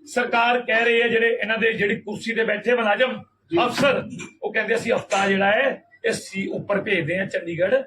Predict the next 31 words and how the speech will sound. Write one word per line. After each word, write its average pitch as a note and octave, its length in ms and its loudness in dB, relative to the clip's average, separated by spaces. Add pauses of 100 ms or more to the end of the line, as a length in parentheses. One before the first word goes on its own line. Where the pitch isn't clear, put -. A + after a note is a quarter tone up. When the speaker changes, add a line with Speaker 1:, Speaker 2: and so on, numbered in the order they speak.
(240)
Speaker 1:
ਵੱਡੇ G3 260 2
ਅਫਸਰਾਂ F3 320 -2
ਨੂੰ। C#3+ 140 -12 (280)
ਉਸ C4+ 160 2
ਕਰਕੇ C#4+ 280 0
ਇੱਕ - 140 0
ਐਮਐਲਏ A#3+ 340 2
ਨੂੰ B3 120 0
ਧਰਨਾ G3+ 260 0
ਲਗਾਉਣਾ F#3 300 0
ਪਿਆ। C#3+ 280 -2 (140)
Speaker 2:
ਜੀ। D3+ 160 -8 (180)
Speaker 1:
ਅਗਰ D#4+ 200 2
ਅੱਜ C#4+ 120 2
ਦੀ D4 140 2
ਡੇਟ B3+ 220 4
ਦੇ B3+ 120 6
ਵਿੱਚ A#3+ 220 2 (300)
ਇਹ A3 80 2
ਲੋਕ G#3+ 220 0
ਕਹਿੰਦੇ G3 360 0
ਆ - 80 -4 (380)
ਕਿ C4+ 80 -2
ਮੇਰਾ G3+ 300 2
ਕੋਈ A3 300 -2 (200)
ਰੋਲ G#3+ 280 4
ਸੀ, - 280 -4 (360)
ਮੇਰੇ B3 260 4
ਉਹ C4 120 8
ਜਾਣਕਾਰ A#3 460 2
ਸੀ, A#3 140 0